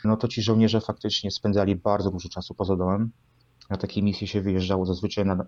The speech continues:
na rok czasu, później wracało się na dwa, na trzy lata, no i jechało się z powrotem. Także zde-, zdecydowanie takim minusem jest to, że się opuszcza żonę, mężów, dzieci.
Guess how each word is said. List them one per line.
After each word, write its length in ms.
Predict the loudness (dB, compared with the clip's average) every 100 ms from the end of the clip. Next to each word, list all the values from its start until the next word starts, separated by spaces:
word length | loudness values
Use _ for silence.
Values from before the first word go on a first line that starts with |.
| -2
na 120 | 0
rok 160 | 0 -2
czasu, 360 | -4 -2 -4
później 260 | -6 -4 -2
wracało 420 | -2 -2 -2 -2
się 220 | -4 -8 -8 _ -4
na 120 | -4
dwa, 260 | -2 0 0
na 120 | -2
trzy 240 | -2 0
lata, 340 | 0 0 -2 -2
no 140 | 0
i 120 | 0 0
jechało 300 | 0 0 0
się 120 | -4
z 60 |
powrotem. 460 | -10 -6 -6 -8 -18 _ _ -12
Także 420 | -6 -2 -2 -2 -8 _ -20 -18 -18
zde-, 320 | -10 -8 -8
zdecydowanie 600 | -8 -8 -4 0 2 0
takim 280 | -2 -4 0
minusem 500 | 2 2 0 -4 -4 -10 _ -4
jest 260 | -2 0 0
to, 120 | 0
że 120 | -2
się 300 | 0 0 0 -6 -14 -4
opuszcza 720 | 0 4 4 4 2 0 -2 _ _ -4
żonę, 500 | 2 6 6 4 0 -4 -2
mężów, 480 | 2 2 2 -2
dzieci. 580 | 2 0 0 -2 -2 -4